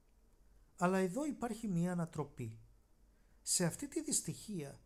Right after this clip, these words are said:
στην αιώνια δυσαρέσκεια και την απελπισία,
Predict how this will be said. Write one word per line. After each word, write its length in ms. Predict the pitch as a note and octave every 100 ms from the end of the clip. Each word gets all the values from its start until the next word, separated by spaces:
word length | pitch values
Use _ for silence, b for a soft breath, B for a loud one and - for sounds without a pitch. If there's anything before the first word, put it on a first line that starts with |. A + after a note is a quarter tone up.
| - -
στην 340 | - D3+ C#3+
αιώνια 560 | B2 C3 G3+ B3 E3 C3+
δυσαρέσκεια 840 | B2+ - B2+ D3+ F3 - - C3
και 140 | -
την 200 | A2+ C3
απελπισία, 840 | B2 C3 B2 C3 A#2 - G#3+ A3+